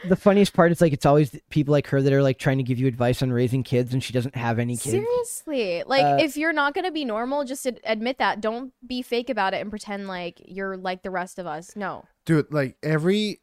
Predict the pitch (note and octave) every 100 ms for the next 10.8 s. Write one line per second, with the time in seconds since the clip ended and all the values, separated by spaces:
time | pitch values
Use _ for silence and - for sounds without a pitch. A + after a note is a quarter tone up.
0 | _ _ _ C#3 C#3 B2+ A#2 B2+ B2+ B2+
1 | B2+ B2+ C#3 - D3 - C3 A#2 C3+ -
2 | D#3+ E3 F3+ F#3 - D3 - C3 A#2+ G#2
3 | B2 - - B2+ D#3+ G#3+ A#3 - C3+ B2+
4 | - C3+ - B2+ A2+ B2 A2 G2+ A2 F2+
5 | D#2+ F2 _ _ - D3 C3 A#2 - _
6 | _ - A#2+ A2 A2+ D3 B2+ A#2+ - C#3+
7 | B2 - _ _ _ _ _ _ _ _
8 | D#3+ F#3+ F#3 F3+ - G3 - G#3+ A3+ B3+
9 | B3 A3 - F#3 F#3 F#3 D3+ D#3 F3 G3
10 | - D#3 C#3+ D3 D3 D3 C#3+ C#3+